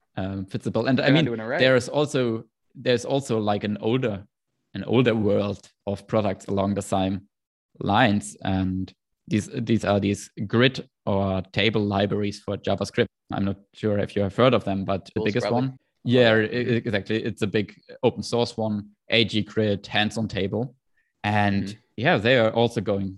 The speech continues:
Speaker 1: really strong. I saw a post on Indie Hackers, um, that Hands on Tables is making millions a year, apparently, in revenue.
Speaker 2: Uh-huh.
Speaker 1: And it's really just a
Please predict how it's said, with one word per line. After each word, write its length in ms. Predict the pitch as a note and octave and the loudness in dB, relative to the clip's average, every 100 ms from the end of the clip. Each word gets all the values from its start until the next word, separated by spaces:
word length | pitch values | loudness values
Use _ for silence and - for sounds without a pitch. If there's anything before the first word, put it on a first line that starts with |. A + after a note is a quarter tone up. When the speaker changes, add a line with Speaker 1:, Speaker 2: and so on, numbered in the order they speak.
| _ | _
Speaker 1:
really 320 | A#2 G2+ A2 G2+ | -6 -2 0 -2
strong. 500 | - G2+ G2 A2+ A2+ _ | -4 -4 -4 -6 -10 _
I 140 | F#2+ F#2 | -8 -8
saw 240 | - G2+ | -4 -2
a 60 | F#2+ | -2
post 380 | G#2+ G2 - G#2+ | 0 -2 -4 -6
on 80 | G2 | -4
Indie 240 | G2 G2 | -2 -2
Hackers, 440 | G2 F#2+ A#2 - - | -2 -2 -4 -4 -10
um, 420 | F#2+ F#2 F#2 F2+ F#2 | -6 -4 -4 -6 -12
that 280 | G2 F#2+ - _ - | -8 -8 -8 _ -14
Hands 360 | - G#2+ G#2+ | -2 -2 0
on 100 | G#2+ | 0
Tables 420 | G#2+ G2+ G2 F2 | 0 0 0 -4
is 160 | - - | -10 -4
making 360 | G#2 G2+ G2 G2+ | -4 -2 -2 -2
millions 340 | G#2 A#2+ - | 0 -2 -2
a 60 | A2+ | -2
year, 260 | A2 A#3 - _ _ _ _ _ - | -2 -4 -10 _ _ _ _ _ -10
apparently, 460 | G#2+ G#2+ A2 C#3+ | -4 -4 -2 0
in 100 | B2 | 0
revenue. 320 | G#2 G#2 C3 D3+ | 0 0 2 0
Speaker 2:
Uh-huh. 60 | |
Speaker 1:
And 80 | A2+ | 0
it's 140 | - | -2
really 200 | A2+ G#2+ | -2 -2
just 260 | G2+ G2+ - | -2 -6 -6
a 200 | G2+ F#2+ | -6 -6